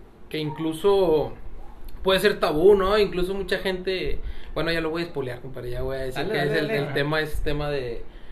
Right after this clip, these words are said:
Speaker 1: apariciones en carretera. Yo, en lo personal, un, un tiempo, yo digo que como un año, dos años estuve por ahí viajando mucho por carreteras de todo México y, pues, ahí vienen unas historias muy, muy sabrosas.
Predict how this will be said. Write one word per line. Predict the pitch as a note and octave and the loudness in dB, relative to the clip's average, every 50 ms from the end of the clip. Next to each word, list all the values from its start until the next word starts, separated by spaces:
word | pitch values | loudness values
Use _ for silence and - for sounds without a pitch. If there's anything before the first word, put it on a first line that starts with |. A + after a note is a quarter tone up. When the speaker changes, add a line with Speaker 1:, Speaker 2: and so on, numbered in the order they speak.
| - - - | -8 -4 -4
Speaker 1:
apariciones | E3 D3+ - E3 D#3 D3 B2 D#3+ E3+ C#3 C3+ C#3 | -4 0 0 0 0 0 0 0 0 0 0 -2
en | - - | -2 -2
carretera. | D#3+ D3+ - C3+ - - D#3+ D#3 E3+ G3 G#3+ A3+ A3+ - - - | -2 -2 -2 -4 -2 0 2 2 2 2 0 -2 -4 -10 -12 -8
Yo, | C#3+ D3 | -6 -4
en | D3+ D3 D3 | -4 -4 -4
lo | E3 E3 D#3+ - | -4 -4 -4 -2
personal, | E3+ D3+ D3 D3+ C3+ B2+ C3+ D3 D#3+ E3+ E3 D3+ C3 B2+ B2+ - - D3 | -2 -2 -2 -2 -2 -2 -2 0 0 0 -2 -2 -4 -6 -8 -10 -10 -10
un, | C#3 C#3 C3+ C#3+ | -8 -8 -6 -6
un | C#3+ D3 D3+ D3 | -4 -4 -4 -2
tiempo, | D#3 D#3+ D3+ D3+ D3+ D#3 D#3 C#3+ C3+ B2+ A#2+ A#2 A2+ A2 - - - - - - - - - - - - - - - | -2 -2 -4 -4 -4 -2 -2 -2 -2 -2 -4 -6 -6 -8 -10 -12 -14 -14 -14 -14 -16 -16 -18 -16 -14 -14 -14 -10 -6
yo | D3 | -2
digo | D3+ D3+ D#3+ E3+ E3+ | 0 2 2 2 2
que | E3+ - | 0 -4
como | - D#3 C#3+ | -8 -8 -6
un | C#3+ D3 D3+ D#3 D#3 | -4 -4 -4 -4 -4
año, | D#3 D3+ D3+ D3+ D3+ D3 C3 C3 B2+ | -4 -2 -2 -2 -2 -4 -4 -6 -6
dos | C#3+ D3 D3 D#3 | -6 -6 -4 -6
años | C#3+ D3 C#3+ D3 D3 | -6 -6 -6 -6 -8
estuve | C#3 - C#3 C3 C#3 C#3 C3 B2 | -8 -8 -6 -4 -4 -4 -4 -6
por | B2 - C3+ B2+ | -6 -8 -8 -6
ahí | A#2+ B2+ | -4 -2
viajando | C3+ C#3+ C#3+ C#3+ D3 C#3 C3+ | 0 0 0 0 -2 -2 -2
mucho | C3+ C3+ C3 - C3 | -2 -2 -2 -2 -2
por | C3+ C3 B2+ | -4 -4 -4
carreteras | - B2+ - A#2+ - - C3 C3+ C3+ B2 | -4 -6 -6 -6 -6 -6 -4 -4 -4 -4
de | A#2+ A#2+ A2+ | -6 -6 -8
todo | - - C3 B2+ B2 | -8 -8 -8 -8 -10
México | A#2+ A#2+ A#2+ A#2+ C3+ C3 - - D3 D3 C#3+ C3 | -10 -12 -12 -12 -12 -12 -8 -8 -6 -4 -4 -4
y, | C3 B2 A#2 A2+ - A2+ A2+ - | -6 -6 -8 -10 -12 -12 -12 -10
pues, | - C3+ B2 A#2+ | -8 -8 -8 -6
ahí | A#2+ B2 | -6 -6
vienen | B2 B2+ B2+ C3 B2+ | -4 -4 -4 -4 -6
unas | B2+ B2+ C3 B2+ - | -4 -4 -4 -4 -4
historias | - - B2+ B2+ B2 | -4 -6 -6 -6 -4
muy, | B2+ B2+ B2 A#2+ - | -4 -6 -6 -8 -8
muy | - B2+ B2+ B2+ | -8 -8 -6 -4
sabrosas. | D3 - - - - - - | -4 -4 -4 -4 -4 -4 -2